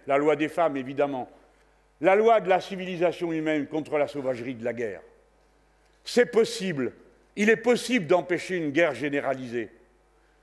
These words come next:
Mais nous sommes engagés dans un processus qui va vers la guerre généralisée. Les tirs au Yémen sont un message destiné à l'Iran. Et ainsi de suite. Que ceux qui ont encore un livre d'histoire à la maison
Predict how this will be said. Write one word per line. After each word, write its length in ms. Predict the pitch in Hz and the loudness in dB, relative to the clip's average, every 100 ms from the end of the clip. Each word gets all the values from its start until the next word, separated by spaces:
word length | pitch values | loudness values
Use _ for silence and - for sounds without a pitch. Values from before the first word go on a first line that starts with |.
| _ | _
Mais 160 | 180 220 | 0 2
nous 160 | 254 | 2
sommes 380 | 220 - 226 190 | 0 2 2 2
engagés 640 | 196 196 185 165 160 147 - - | 0 2 2 2 -2 -4 -6 -10
dans 240 | 139 185 180 | -2 0 0
un 100 | 185 | -2
processus 640 | - 196 190 185 208 202 | -2 -4 -2 -4 -6 -12
qui 160 | - 175 | -12 -12
va 540 | 135 214 185 - - - | 2 2 2 -2 -14 -6
vers 180 | 127 | -4
la 80 | 117 | -4
guerre 260 | 110 123 104 | -6 -8 -8
généralisée. 760 | 90 117 113 107 110 95 95 - _ _ _ _ | -10 -10 -8 -10 -10 -14 -16 -16 _ _ _ _
Les 180 | 170 208 | -2 -2
tirs 220 | - 226 | -2 0
au 80 | 190 | 2
Yémen 500 | 190 185 180 175 170 - - _ _ | 4 2 2 -2 -4 -10 -20 _ _
sont 360 | - - 190 170 | -8 -2 2 4
un 80 | 170 | 2
message 500 | 175 160 180 175 120 | 0 2 2 2 0
destiné 460 | 147 143 165 156 | -6 -6 -8 -2
à 80 | 147 | -2
l'Iran. 360 | 143 127 120 - _ _ _ _ _ _ _ _ _ _ _ | -2 -4 -6 -12 _ _ _ _ _ _ _ _ _ _ _
Et 200 | 240 240 220 | 2 2 2
ainsi 320 | 180 - 175 | -2 -4 -8
de 100 | 135 | -8
suite. 460 | - 147 110 _ _ _ _ _ _ - | -8 -10 -12 _ _ _ _ _ _ -2
Que 100 | 202 | -2
ceux 280 | - 220 | 2 2
qui 160 | 208 190 | 2 0
ont 140 | 180 | 0
encore 380 | 180 170 190 175 | 2 2 2 2
un 40 | 170 | 2
livre 180 | 180 | -2
d'histoire 420 | 139 165 - 185 151 | -10 -12 0 2 2
à 60 | |
la 100 | 156 | 2
maison 380 | 156 156 175 185 | 0 0 -2 -2